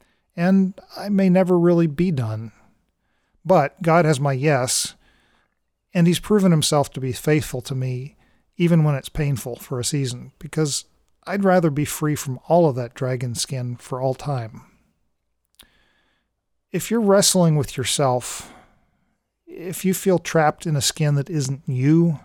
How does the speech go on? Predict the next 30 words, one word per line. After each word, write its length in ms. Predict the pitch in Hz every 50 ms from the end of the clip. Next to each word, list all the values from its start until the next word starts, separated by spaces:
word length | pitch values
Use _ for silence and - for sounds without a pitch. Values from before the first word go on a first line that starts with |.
| _ _ _ _ _ _ _ _ _ _ _ _ _ _ _ _ -
or 220 | 151 139 147 160
even 240 | 180 214 - 254 240
if 120 | - -
you 60 | 214
feel 180 | - - 214 202
normal, 560 | 185 160 151 151 165 190 180 156 135 135 139
but 280 | 131 131 143 143 - -
suddenly 340 | - 180 175 170 156 151 131
God 240 | 135 139 147 139
is 260 | 139 131 117 - - - -
challenging 540 | - - 156 160 165 170 160 131 143 143 143
your 160 | 143 139 135
view 240 | 117 120 139 143 143
of 120 | 135 120
the 80 | 110 127
world 380 | 120 131 139 143 143 139 127 143
or 140 | 139 131
yourself, 720 | 127 123 120 - - - 143 143 143 139 135 - - - - _ _ _ _ _ _ _ _ _ _ _ _ _ _ _ _ _ _ _ -
I 100 | 180 220
invite 380 | 214 160 180 180 170 170 -
you 100 | 170 156
to 60 | 139 123
join 300 | 120 147 156 170 180 170
me 100 | 160 151
in 140 | 139 135
saying 500 | - - - 143 139 135 131 127 123 131 _ _ _ _ _ _
your 240 | - 139 156 175 170
yes 460 | 147 131 123 117 120 - - - -
to 140 | - - 135
him. 380 | 117 156 156 131 117 110 101